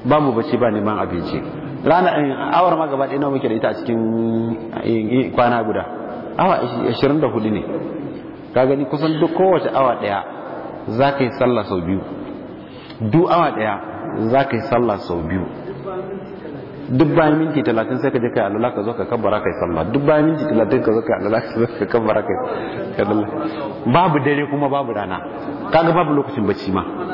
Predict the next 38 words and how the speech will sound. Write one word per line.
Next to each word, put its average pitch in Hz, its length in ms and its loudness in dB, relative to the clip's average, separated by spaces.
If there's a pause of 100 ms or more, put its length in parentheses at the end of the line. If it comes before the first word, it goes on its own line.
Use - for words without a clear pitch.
(960)
Eh? 151 160 6 (960)
<laughs> - 1200 -6
In 180 100 6
kuma 180 200 4
ka 202 120 2
ce 143 140 2
ka 147 140 4
tattaro 147 320 0
su 151 100 -2
ka 139 140 0
dawo 139 200 0
da 120 80 -4
su - 180 -2
rana 135 320 0 (600)
don 135 180 6
kai 123 120 6
bacci 123 320 0
da 120 120 0
daddare, 110 400 2 (540)
kaga 131 220 4
duk 131 220 0
awa 143 180 2
ɗaya 120 120 0
za 120 140 2
ka 110 80 -4
yi 98 60 -2
sau 98 140 -2
hudu. 85 260 -2 (1120)
Saboda 135 200 4
haka 120 120 4
wani 110 140 4
lokaci 123 260 0
kake 120 240 -2
da 107 60 0
shi 117 120 2
na 107 80 2
neman 107 240 2
abinci? 87 400 -2